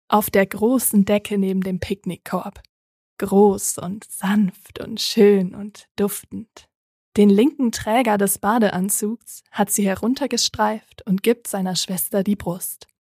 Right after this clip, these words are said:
Das weiß verschnürte Bündel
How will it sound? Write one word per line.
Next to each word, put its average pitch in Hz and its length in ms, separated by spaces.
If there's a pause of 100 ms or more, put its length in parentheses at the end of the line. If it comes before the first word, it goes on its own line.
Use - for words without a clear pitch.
(300)
Das 175 360
weiß 208 320
verschnürte 196 720
Bündel 190 560